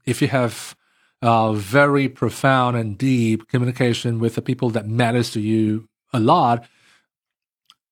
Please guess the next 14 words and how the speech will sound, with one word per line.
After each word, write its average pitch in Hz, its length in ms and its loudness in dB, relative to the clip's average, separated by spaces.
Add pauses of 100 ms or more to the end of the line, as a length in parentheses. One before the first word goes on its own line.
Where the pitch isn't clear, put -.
it's 247 400 2
very 208 260 4
much 196 240 2
likely 175 420 4
that 156 220 2
it's 160 180 0
gonna 156 200 2
determine 151 480 0
the, 127 100 2
the 120 140 -2
quality 135 420 2
of 113 100 0
your 117 140 2
life. 87 380 -6